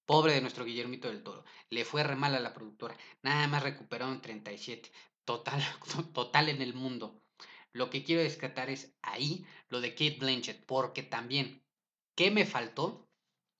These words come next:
Cate Blanchett. En estas nominaciones, ¿qué me faltó? Cle-, Cate Blanchett,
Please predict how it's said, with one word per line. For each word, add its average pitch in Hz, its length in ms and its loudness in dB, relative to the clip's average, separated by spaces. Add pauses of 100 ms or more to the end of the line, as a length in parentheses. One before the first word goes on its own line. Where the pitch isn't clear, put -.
(220)
Cate 180 300 8
Blanchett. 165 520 2
En 139 140 -2
estas 202 300 2
nominaciones, 139 640 -2
¿qué 170 240 -2
me 190 100 -2
faltó? 165 420 -4 (840)
Cle-, - 440 2
Cate 180 420 4
Blanchett, 170 760 0